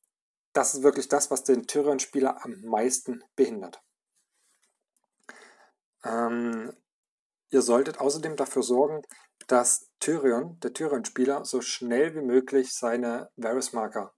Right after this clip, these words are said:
ausgibt, indem ihr eben selber auf das Diplomatiefeld geht und da wird meistens das vom Gegner gekontert. Oder indem ihr,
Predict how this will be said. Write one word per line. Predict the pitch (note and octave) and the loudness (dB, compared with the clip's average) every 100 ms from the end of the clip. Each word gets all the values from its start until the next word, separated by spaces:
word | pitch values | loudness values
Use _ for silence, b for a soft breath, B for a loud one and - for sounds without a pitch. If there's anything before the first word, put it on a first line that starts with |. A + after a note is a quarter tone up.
| - | -6
ausgibt, | A#2+ - - - - B B | -4 -4 -8 -16 -20 B B
indem | C#3 B2+ C3 D#3+ | -2 6 6 6
ihr | - | -4
eben | A#2 G2+ | -4 -4
selber | - B2 C#3+ E3+ | -2 0 0 -2
auf | |
das | F3 - | -6 -10
Diplomatiefeld | C3+ D3 C#3 C3+ D#3 D3 D3 C3+ | -6 -6 -6 -8 -10 -4 -4 -2
geht | D3 F#3 F#3+ - _ - _ | -2 -2 -4 -18 _ -20 _
und | - A#2 A#2 | -12 -8 -8
da | A2 | -8
wird | A2 | -8
meistens | G#2 G#2+ - A#2+ - - _ - | -6 -4 -4 -4 -6 -6 _ -6
das | A#2+ - | -4 -4
vom | A#2+ | -6
Gegner | A2+ - G#2+ | -8 -8 -14
gekontert. | - - - - - B B B B | -12 -10 -8 -10 -12 B B B B
Oder | A3+ E3 D3+ | 4 6 6
indem | A2+ B2+ B2+ C3 | 2 4 4 4
ihr, | C3+ B2+ B2 | 2 4 4